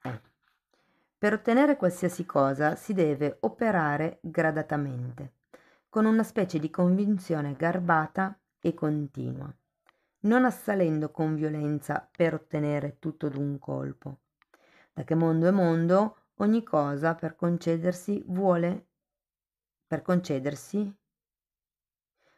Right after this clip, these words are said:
vuole, noi diremmo, la goccia che scava la pietra. L'arma principale diventa quindi il tempo, che moltiplica l'effetto minimo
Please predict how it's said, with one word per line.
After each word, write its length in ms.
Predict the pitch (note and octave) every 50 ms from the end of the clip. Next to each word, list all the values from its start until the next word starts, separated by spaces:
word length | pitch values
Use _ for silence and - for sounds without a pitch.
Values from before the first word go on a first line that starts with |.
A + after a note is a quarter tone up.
| _ _ -
vuole, 640 | D#3+ D#3+ F#3 G3 F3+ D#3 D3+ D3 C#3 C#3 C3 - -
noi 280 | - E3+ E3 E3+ D#3 C#3+
diremmo, 640 | C#3+ D#3+ F3 D#3+ C#3+ C#3 C3+ C#3 C#3+ D3+ E3+ F3+ -
la 180 | - - G#3 G3+
goccia 380 | F#3 E3 D#3 D3+ - - -
che 100 | F3+ -
scava 320 | F3 - - - C#3 C#3 C#3
la 100 | C3+ C3
pietra. 480 | - C3 B2 B2 B2 A#2+ - C3 B2 - _ _ _ _ _ _ _ _ _ _ _ _ _ _ _ _ _ _
L'arma 320 | - G#3 A3+ A#3+ B3+ A#3+ F#3+
principale 580 | - F#3+ F3+ F3+ F3+ - F3+ - G#3 G#3 G3+
diventa 400 | F3+ E3+ E3 E3 E3 E3 - E3+
quindi 400 | - - F3+ F3 E3+ E3 D#3+ D#3+
il 180 | D#3+ D#3 - _
tempo, 640 | - D#3 C#3+ C#3+ C#3+ C#3 C#3 C3+ - C#3+ C#3+ C#3+ - _ _ _
che 100 | - -
moltiplica 560 | F#3 F#3 F#3 F3+ F#3 G#3+ F#3+ - G#3+ - -
l'effetto 500 | E3+ E3+ E3 - - - F3 F3 - -
minimo 680 | F3 F3+ F3+ F3+ E3+ E3 D#3+ D#3+ D#3+ D#3+ E3 F#3 F#3 F#3